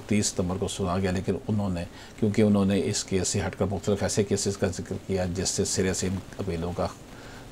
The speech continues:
کچھ بھی لینا دینا نہیں تھا، اس لیے ایڈوکیٹ جنرل خیبر پختونخوا کی یہ درخواست ناقابل سماعت ہونے کے ساتھ ساتھ merit پر بھی قابل اخراج ہے۔ اور اس کے ایڈوکیٹ جنرل خیبر پختونخوا اس عدالت کو اس بات پر بھی مطمئن نہیں کر پائے کہ آخر ایسی کیا ضرورت پڑی کہ انہوں نے براہ راست نشریات کی درخواست دی،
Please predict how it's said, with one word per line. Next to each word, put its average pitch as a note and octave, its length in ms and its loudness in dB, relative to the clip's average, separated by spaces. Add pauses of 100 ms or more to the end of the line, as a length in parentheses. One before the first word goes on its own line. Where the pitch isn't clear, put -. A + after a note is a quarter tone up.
کچھ A#2+ 260 6
بھی G#2 120 4
لینا E2 300 2
دینا D2+ 240 -2
نہیں D2+ 220 -4
تھا، - 120 -8
اس - 200 -2
لیے A2 100 6
ایڈوکیٹ G2+ 360 6
جنرل G2+ 220 2
خیبر G2+ 340 2
پختونخوا F#2+ 460 0
کی F#2+ 120 -2
یہ F#2+ 100 2
درخواست F2+ 460 -2
ناقابل F2 440 -2
سماعت G2 380 0
ہونے E2+ 240 -4
کے - 80 -2
ساتھ - 240 -2
ساتھ G2 180 -2
merit F#2+ 320 2
پر G2 120 4
بھی F2+ 120 0
قابل D#2 300 -2
اخراج E2 400 0
ہے۔ E2+ 80 -4 (840)
اور G#3 140 4
اس G#3 120 6
کے G#2 240 8 (1000)
ایڈوکیٹ G2 420 4
جنرل G2 300 4
خیبر G2+ 280 2
پختونخوا G2 440 0
اس F#2+ 140 0
عدالت F#2+ 280 0
کو G2 40 4
اس G2 140 2
بات E2+ 220 2
پر G2+ 80 4
بھی G#2 100 2
مطمئن F#2 340 -2
نہیں F#2 180 2
کر F#2+ 180 0
پائے F2 240 2
کہ F#2+ 160 0
آخر G2+ 220 0
ایسی F#2+ 220 0
کیا G#2+ 200 6
ضرورت G2+ 280 4
پڑی F#2 180 2
کہ F#2 60 0
انہوں F#2 160 0
نے F2+ 60 0
براہ F2+ 220 0
راست G2 300 0
نشریات F2+ 380 -2
کی F#2+ 60 -2
درخواست D#2+ 420 -6
دی، G2 60 -6